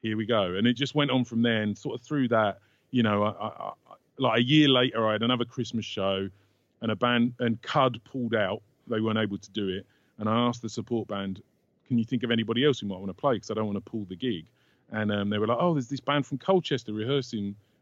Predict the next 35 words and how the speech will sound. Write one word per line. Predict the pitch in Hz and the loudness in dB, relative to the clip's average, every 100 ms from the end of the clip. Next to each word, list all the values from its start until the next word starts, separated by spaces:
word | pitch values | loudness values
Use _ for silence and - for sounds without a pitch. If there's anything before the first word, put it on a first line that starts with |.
| _ - | _ -2
in | 123 | 2
the | 120 | 4
room | 139 | 6
next | 135 135 | 4 2
to | - | -4
us. | 101 | -6
They | 113 | -6
sound | 107 127 123 | -2 0 2
really | 123 151 | 2 2
good. | 135 | 0
Maybe | 107 131 127 | 2 2 2
they'll | 131 131 | 2 2
do | 123 | 0
it | 101 | -2
on | 101 | -2
the | |
way | 98 98 | -2 -2
home." | 110 127 92 | -2 -2 -4
And | 98 | -6
it | |
was | 110 | -8
Seymour, | - - 147 131 101 87 90 | -8 -2 0 2 0 -2 -6
who | 104 | -4
later | 101 98 | -4 -4
became | 95 - 95 | -10 -10 -8
Blur. | 92 120 104 80 - - 139 | -4 -2 -2 -6 -16 -18 -10
And | 107 | -2
they | 117 123 | 2 2
ca-, | 120 117 - _ - | 0 -2 -4 _ -2
they | 131 | 2
opened. | 117 147 - 92 80 - _ | 4 4 2 -6 -10 -20 _
<laughs> | - | -8
They | 120 | -8
came | - - 247 - | -6 0 0 2
and | 247 | -2